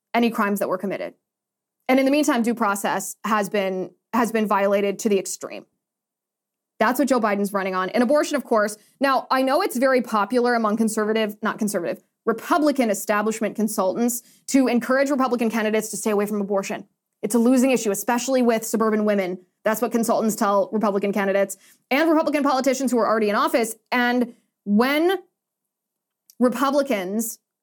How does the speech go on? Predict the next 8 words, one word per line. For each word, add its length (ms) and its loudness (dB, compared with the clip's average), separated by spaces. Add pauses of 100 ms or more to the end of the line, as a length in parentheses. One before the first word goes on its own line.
(260)
stay 260 0
quiet 360 0
on 80 0
abortion, 640 -2 (760)
they 100 2
lose 260 0
on 140 -4
it. 120 -18